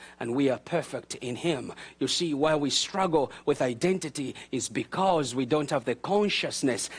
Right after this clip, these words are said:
that is triggered by the Holy Spirit to remember that Jesus died for our sin, and Jesus has given us a, an identity.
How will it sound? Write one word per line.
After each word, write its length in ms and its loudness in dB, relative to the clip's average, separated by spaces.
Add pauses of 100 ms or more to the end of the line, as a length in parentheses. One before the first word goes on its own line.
that 140 2
is 180 -2
triggered 500 0
by 120 2
the 140 0
Holy 240 -2
Spirit 500 2 (200)
to 100 4
remember 540 2 (160)
that 140 0
Jesus 580 0
died 280 2
for 220 0
our 160 2
sin, 480 0 (180)
and 220 -2
Jesus 400 -2
has 160 -4
given 300 2
us 160 -2
a, 100 0 (160)
an 140 -2
identity. 760 0